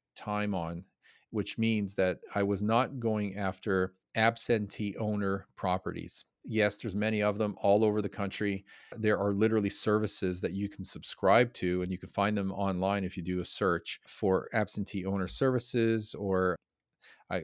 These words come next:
I forgot the phrases to use, but you can definitely find these services. And what they do is they will s-, show you lists of properties in whatever areas you're looking for or looking at that have owners on title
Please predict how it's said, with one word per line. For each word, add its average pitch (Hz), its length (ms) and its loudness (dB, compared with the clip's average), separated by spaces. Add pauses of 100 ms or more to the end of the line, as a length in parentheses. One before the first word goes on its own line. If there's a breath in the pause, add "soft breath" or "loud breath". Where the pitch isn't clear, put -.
I 107 40 -6
forgot 101 380 0
the 90 240 -2
phrases 101 600 -2
to - 120 -6
use, 98 600 -2
but 110 220 -2
you 170 80 0
can 170 120 -2
definitely 131 260 4
find 107 380 0
these 95 120 -2
services. 98 380 -2
And 107 80 -2
what 123 120 4
they 117 100 4
do 101 200 4
is 92 120 0
they 101 260 2
will 101 560 2 (340 loud breath)
s-, - 200 -10
show - 320 2
you 104 260 2
lists 113 400 4
of 98 100 -8
properties 98 540 2
in 98 100 -2
whatever 98 300 2
areas 98 380 2
you're 92 120 0
looking 101 300 -2
for 90 420 0 (600)
or 95 220 -2
looking 98 380 -2
at 95 340 0 (420)
that 98 280 0
have 98 520 0 (440)
owners 113 720 2 (180)
on 104 200 -2
title 104 680 0